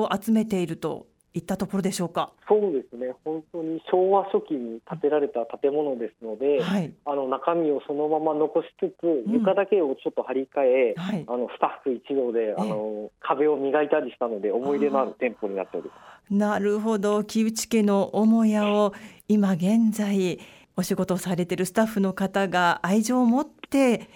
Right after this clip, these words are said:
Speaker 1: 磨き上げて、今現在お客様をお迎えしているということで、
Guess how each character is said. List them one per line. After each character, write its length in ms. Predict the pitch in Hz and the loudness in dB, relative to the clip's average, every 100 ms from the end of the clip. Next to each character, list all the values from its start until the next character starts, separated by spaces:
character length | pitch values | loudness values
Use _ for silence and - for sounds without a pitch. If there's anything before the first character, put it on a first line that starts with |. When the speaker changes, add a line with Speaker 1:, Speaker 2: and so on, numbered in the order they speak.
| - | -6
Speaker 1:
磨 240 | 180 180 190 | -2 0 -2
き 160 | 196 | -2
上 200 | - 196 | -2 -2
げ 180 | 226 247 | 0 0
て、 140 | 233 196 | 2 2
今 220 | 196 185 | 2 2
現 220 | 190 202 | 2 2
在 100 | 190 | 2
お 40 | |
客 160 | 170 185 | 0 -2
様 220 | 202 185 | 0 0
を 40 | 175 | 0
お 140 | 180 | 0
迎 180 | 190 190 | 0 0
え 20 | |
し 60 | 196 | 2
て 80 | |
い 40 | 185 | 0
る 80 | 185 | 0
と 140 | 185 | 0
い 80 | 185 | 0
う 80 | 190 | 0
こ 160 | 196 | -2
と 160 | 196 196 | -2 -2
で、 340 | 190 202 190 | 2 4 2